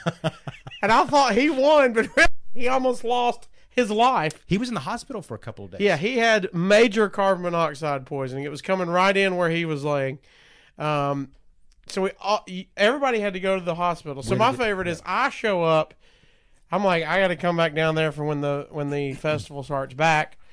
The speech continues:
Speaker 2: 'cause I was supposed to be there anyway.
Speaker 1: Yep.
Speaker 2: So I get up, I go down there,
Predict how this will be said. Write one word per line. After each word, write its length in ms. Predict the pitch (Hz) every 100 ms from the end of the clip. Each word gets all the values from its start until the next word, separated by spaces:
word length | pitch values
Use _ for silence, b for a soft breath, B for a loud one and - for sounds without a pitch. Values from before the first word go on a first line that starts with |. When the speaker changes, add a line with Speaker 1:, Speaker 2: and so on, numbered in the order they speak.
| b -
Speaker 2:
'cause 80 | 147
I 20 |
was 100 | 147
supposed 200 | 175 160
to 60 | 143
be 120 | 147
there 200 | 139 143
anyway. 500 | 165 156 135 131 - -
Speaker 1:
Yep. 140 | 95 b b
Speaker 2:
So 220 | - 151
I 160 | 147 143
get 240 | 139 165
up, 280 | 185 202 185
I 100 | 160
go 180 | 139 151
down 280 | 151 185 202
there, 320 | 196 196 185